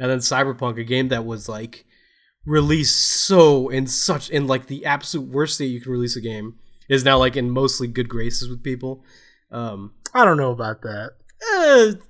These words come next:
Speaker 1: ish, ish,
Speaker 2: Brr.
Speaker 1: ish. <laughs> Honestly, it's a good game. Uh, it, it, it's a pretty solid game with a great story. Um,
Speaker 2: If you have the right hardware to play it.
Speaker 1: If you have the right hardware. Exactly, exactly.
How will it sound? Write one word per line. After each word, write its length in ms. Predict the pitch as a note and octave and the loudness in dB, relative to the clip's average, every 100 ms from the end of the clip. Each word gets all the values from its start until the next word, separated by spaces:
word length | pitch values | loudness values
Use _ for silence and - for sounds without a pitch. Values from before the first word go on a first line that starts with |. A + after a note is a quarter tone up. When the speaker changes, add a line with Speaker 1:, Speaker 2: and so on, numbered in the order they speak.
| - - _ _ _ - | -20 -20 _ _ _ 4
Speaker 1:
ish, 460 | B3+ F#3 - - | 8 8 6 4
ish, 240 | A3 E3+ D3 | 6 6 8
Speaker 2:
Brr. 800 | G#4+ F#4 D#4 B3+ A#3+ A3 G#3 G#3+ | 10 12 12 12 10 8 4 2
Speaker 1:
ish. 280 | B3+ C#4+ - | 8 8 8
<laughs> 40 | C#5 - - - - G#4 - - - - - _ _ _ - - - - - | 6 4 2 2 0 -10 -10 -16 -16 -20 -20 _ _ _ -16 -12 -10 -4 6
Honestly, 400 | B3 F4+ - F4 D#4+ | 8 8 4 2 2
it's 180 | A#3+ C4+ | 0 0
a 60 | |
good 160 | A#3 G#3 | -4 0
game. 240 | E3+ B2 - | 0 0 -6
Uh, 80 | C3 D#3 | -6 -6
it, 280 | F3+ D#3+ E3 | -8 -12 0
it, 260 | A3 G#3+ A3 - | 2 2 -2 -8
it's 200 | A#3 G3+ | -8 -4
a 40 | G3+ | -2
pretty 280 | B3 G#3+ | 0 0
solid 380 | - G3+ D#3 D3 | 0 0 2 0
game 180 | C#3 C3 | -2 -4
with 100 | B2+ | -6
a 40 | |
great 220 | A#2 A#2+ G#2+ | -8 -10 -10
story. 320 | - G2 F#2 - - - - | -12 -16 -18 -20 -20 -18 -12
Um, 340 | C3 C3+ C3 | -8 -4 2
Speaker 2:
If 220 | F#3 F#3+ F#3+ | 4 4 2
you 120 | F3+ | 4
have 240 | E3+ D3+ | 6 4
the 100 | D3 | 2
right 180 | C#3+ C3+ | 0 0
hardware 340 | C#3 B2+ B2 A#2 | -2 -4 -4 -10
to 80 | |
play 200 | - A2+ | -12 -14
it. 100 | G2 _ _ _ - | -16 _ _ _ -2
Speaker 1:
If 220 | F#3 E3 E3+ | 4 4 4
you 120 | E3 | 2
have 120 | C#3 | 4
the 80 | B2+ | 2
right 120 | A2+ | 0
hardware. 320 | G#2 F#2 - | -2 -8 -8
Exactly, 460 | B2+ F#2 - - - | -6 -6 -6 -8 -8
exactly. 360 | - - - | -8 -12 -16